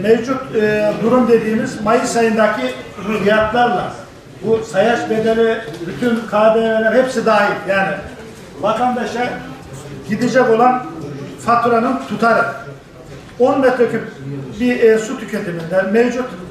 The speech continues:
fatura üç yüz on sekiz lira otuz kuruş. Yeni düzenlemede iki yüz yetmiş liraya düşüyor bu rakam. Mesela on beş metreküp dört yüz yetmiş bir lirayken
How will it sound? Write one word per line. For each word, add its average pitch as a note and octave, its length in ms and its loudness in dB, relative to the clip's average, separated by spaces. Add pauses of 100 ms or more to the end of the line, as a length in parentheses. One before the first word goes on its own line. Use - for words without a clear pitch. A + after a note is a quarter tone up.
(240)
fatura A#3 440 2 (100)
üç B3 160 -6
yüz A#3 200 -4
on B3+ 160 2
sekiz G#3 360 -2
lira A#3+ 100 4
otuz - 320 2
kuruş. - 180 -10 (1400)
Yeni B3+ 300 2
düzenlemede A#3+ 680 2 (260)
iki A#3 200 -6
yüz C4 240 0
yetmiş A#3+ 400 -2
liraya A#3+ 200 4
düşüyor F#3+ 320 -2
bu - 40 2
rakam. - 260 -2 (1500)
Mesela A3 380 2
on C4+ 220 4
beş C4 200 2
metreküp G#3 500 -2
dört A#3+ 260 4
yüz A#3 120 -4
yetmiş A#3+ 380 -6
bir C4 160 0
lirayken A3+ 600 2